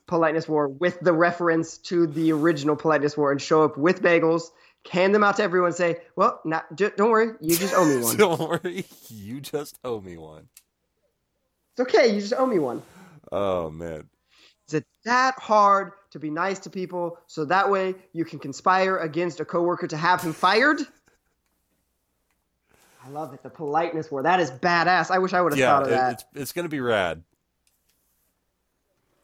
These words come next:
Speaker 1: That is so good.
Speaker 2: So, uh, back to your, back to
Speaker 1: Ugh.
Speaker 2: your review. So, like, you still haven't really d-, told me anything about this movie. I understand that it's, you know, it's set in the, the early, you know, teens,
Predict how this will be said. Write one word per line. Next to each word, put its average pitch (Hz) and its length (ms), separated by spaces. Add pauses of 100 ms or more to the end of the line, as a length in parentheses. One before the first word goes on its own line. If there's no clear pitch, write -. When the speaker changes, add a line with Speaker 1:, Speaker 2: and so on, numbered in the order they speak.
(120)
Speaker 1:
That 185 180
is 151 120
so 180 320
good. 170 400 (640)
Speaker 2:
So, 185 120
uh, 180 280
back 175 300
to 196 80
your, 160 240
back 226 320
to 180 80
Speaker 1:
Ugh. 156 60
Speaker 2:
your 143 100
review. 110 680
So, 143 260
like, 160 220
you 175 120
still 247 160
haven't 214 200
really 175 220
d-, 143 300
told 175 200
me 160 120
anything 143 320
about 131 260
this 135 160
movie. 113 320
I 123 80
understand 143 480
that 117 80
it's, 113 180
you 135 80
know, 113 280 (420)
it's 143 340
set 165 200
in 156 180
the, 131 340
the 127 100
early, 135 760 (100)
you 123 160
know, 107 400
teens, 123 640